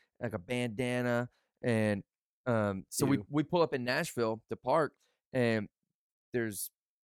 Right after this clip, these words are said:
Speaker 1: people everywhere in, like, very fancy clothes, like tuxedos and, and whatever they're called, like, evening gowns, like, fancy-ass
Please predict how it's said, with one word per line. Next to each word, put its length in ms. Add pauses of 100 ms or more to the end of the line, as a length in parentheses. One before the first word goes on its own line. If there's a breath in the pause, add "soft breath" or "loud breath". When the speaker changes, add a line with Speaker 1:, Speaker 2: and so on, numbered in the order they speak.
(100)
Speaker 1:
people 380 (100)
everywhere 400
in, 80
like, 180 (280)
very 300
fancy 300
clothes, 220
like 140
tuxedos 640
and, 180 (260)
and 360 (220)
whatever 200
they're 60
called, 160
like, 160
evening 300
gowns, 240
like, 120 (140)
fancy-ass 500